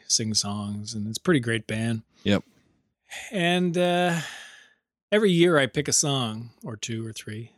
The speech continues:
Speaker 1: and
Speaker 2: Yep.
Speaker 1: every time I pick songs, that performer dies.
Speaker 2: Yeesh.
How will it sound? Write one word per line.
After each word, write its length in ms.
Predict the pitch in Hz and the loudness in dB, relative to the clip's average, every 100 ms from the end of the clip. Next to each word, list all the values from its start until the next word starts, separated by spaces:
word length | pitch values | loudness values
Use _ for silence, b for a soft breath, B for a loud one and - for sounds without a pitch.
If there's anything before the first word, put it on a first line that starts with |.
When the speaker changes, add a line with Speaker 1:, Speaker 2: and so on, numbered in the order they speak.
| _ 190 | _ -6
Speaker 1:
and 180 | 123 101 | -2 -2
Speaker 2:
Yep. 100 | - _ _ 170 | -4 _ _ 0
Speaker 1:
every 640 | 156 165 165 165 170 170 - | 2 4 4 4 2 -2 -8
time 400 | 147 135 135 131 | -4 -2 -2 -2
I 100 | 127 | -4
pick 260 | - 123 | -6 -6
songs, 580 | - 214 214 135 139 - _ b b b b 135 | 0 2 2 2 -2 -6 _ b b b b 0
that 220 | 131 135 | 0 0
performer 680 | 127 - 131 127 123 123 117 _ _ _ | -8 -2 -2 0 -2 -4 -8 _ _ _
dies. 680 | 147 147 131 113 117 - - _ 95 | 0 2 0 -2 0 0 -2 _ -6
Speaker 2:
Yeesh. 520 | 110 104 - - | -2 0 -2 -2